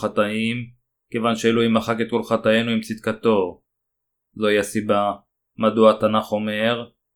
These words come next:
"אלוהים הוא המצדיק". זה האלוהים אשר מצהיר שהמאמינים בבשורת המים והרוח, אין להם חטא, כיוון שיש להם את צדקתו. אנו נגאלנו מכל חטאינו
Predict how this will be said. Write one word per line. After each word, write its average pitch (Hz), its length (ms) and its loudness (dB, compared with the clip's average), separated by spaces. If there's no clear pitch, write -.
"אלוהים 123 420 0
הוא 120 180 0
המצדיק". 113 680 -2
זה 135 220 4
האלוהים 127 360 4
אשר 120 200 -2
מצהיר 117 380 0
שהמאמינים 120 600 0
בבשורת 117 360 0
המים 117 340 0
והרוח, 117 720 4
אין 131 160 2
להם 123 220 2
חטא, 135 500 2
כיוון 123 260 0
שיש 131 260 0
להם 123 140 2
את 113 40 -2
צדקתו. 117 800 -2
אנו 117 240 2
נגאלנו 113 400 4
מכל 110 240 2
חטאינו 110 840 0